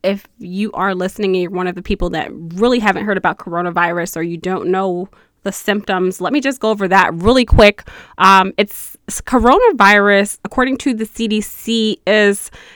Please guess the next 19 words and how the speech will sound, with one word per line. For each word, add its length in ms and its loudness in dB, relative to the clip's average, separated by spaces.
a 100 2
very 480 2
high 320 2
strain 560 2
of 680 2
the 160 -2
flu. 680 0
Um, 260 4
some 220 0
of 60 -4
the 100 2
symptoms 640 -2
are 240 4
shortness 500 -2
of 220 -6
breath, 560 4
coughing, 640 2
fever. 520 0
So 460 0